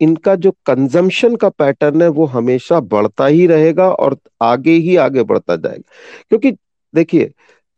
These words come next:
प्रकृति अपने आप को कभी नहीं रोकती। जनरेशन वाइज हम, अ, मतलब संख्या वाइज हम हमेशा बढ़ते चले जा रहे हैं, और जब हम हमेशा बढ़ते चले जा रहे हैं, तो ये तीनों बेसिक चीजें हैं,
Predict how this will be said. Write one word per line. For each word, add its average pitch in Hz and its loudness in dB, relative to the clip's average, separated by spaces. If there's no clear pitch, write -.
प्रकृति 220 0
अपने 185 0
आप 175 0
को 185 0
कभी 143 0
नहीं 127 0
रोकती। 98 -4
जनरेशन 160 0
वाइज 180 0
हम, 170 0
अ, - -4
मतलब 135 0
संख्या 151 0
वाइज 92 -2
हम 147 0
हमेशा 156 2
बढ़ते 135 0
चले 87 -2
जा 78 -4
रहे - -8
हैं, 135 -18
और 156 0
जब 185 0
हम 196 2
हमेशा 156 2
बढ़ते 143 0
चले 180 2
जा 175 2
रहे 180 2
हैं, 185 0
तो 202 -2
ये 196 2
तीनों 196 0
बेसिक 127 -2
चीजें 78 -8
हैं, - -14